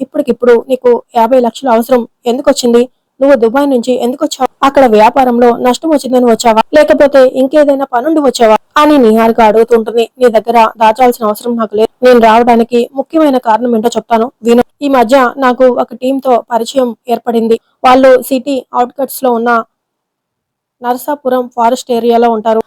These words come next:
అని అంటూ ఇక వికాస్ ఫ్లాష్ బ్యాక్ నిహారికే చెప్తూ ఉంటాడు.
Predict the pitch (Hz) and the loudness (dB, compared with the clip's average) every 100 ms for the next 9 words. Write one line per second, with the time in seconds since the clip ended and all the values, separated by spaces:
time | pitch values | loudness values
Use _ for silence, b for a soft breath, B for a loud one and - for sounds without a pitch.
0 | _ 302 311 302 269 247 254 285 277 247 | _ 0 4 4 4 4 4 0 0 0
1 | 240 269 247 240 - _ _ - 233 254 | 0 0 0 0 -8 _ _ 0 2 2
2 | - 247 240 254 233 285 269 - 254 - | 0 -2 -2 -6 -2 0 0 0 -4 -4
3 | 240 - 240 240 240 | -8 -6 -4 -2 -2